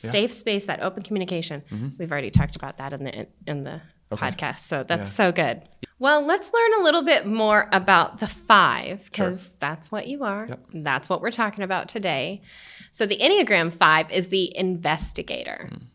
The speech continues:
Speaker 2: At their healthiest, fives are perceptive, insightful, and curious. They have the ability to develop complex skills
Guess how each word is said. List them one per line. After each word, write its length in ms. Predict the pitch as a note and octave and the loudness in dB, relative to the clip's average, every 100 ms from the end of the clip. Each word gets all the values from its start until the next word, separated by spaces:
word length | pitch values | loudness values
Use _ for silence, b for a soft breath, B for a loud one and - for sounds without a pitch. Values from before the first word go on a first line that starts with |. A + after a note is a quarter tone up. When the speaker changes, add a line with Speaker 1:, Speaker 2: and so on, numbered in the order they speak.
| _ - | _ 4
Speaker 2:
At 200 | G3+ - | 4 4
their 160 | A3 | 0
healthiest, 680 | G#3+ A3 G#3 A3+ F#3+ F#3+ - - | 2 2 2 2 0 0 -4 0
fives 440 | - F#3+ F#3 F#3+ - - | 6 6 6 2 -4 -2
are 260 | D3+ C#3+ - | 0 0 -2
perceptive, 960 | - E3 - C#4 D4 - C#4+ C4+ C4 - | -6 -2 2 2 2 -2 -2 0 -2 -4
insightful, 800 | D#3 - - G#3+ B3+ - B3+ A#3 | -4 -2 2 2 2 -6 -4 -4
and 160 | - E3+ | -4 -6
curious. 840 | - - G3+ C#3+ A#2 - - - - b b b | -4 0 2 0 -4 -6 -4 -4 -6 b b b
They 180 | E3+ F#3+ | 2 2
have 220 | G3 F#3+ | 2 0
the 160 | F#3 D#3+ | 0 -2
ability 800 | D#3 E3+ - A#3 D4+ F4 E4 E4 | -4 -10 -2 2 4 4 2 0
to 200 | - G#3 | -2 -2
develop 640 | E3 D#3 F3 F#3+ - - | -2 2 4 4 0 -6
complex 600 | - F3 A3+ A#3 G3+ - | 2 4 4 2 -2 -2
skills 500 | - G3 G3+ G#3+ G#3 | -2 2 2 2 -4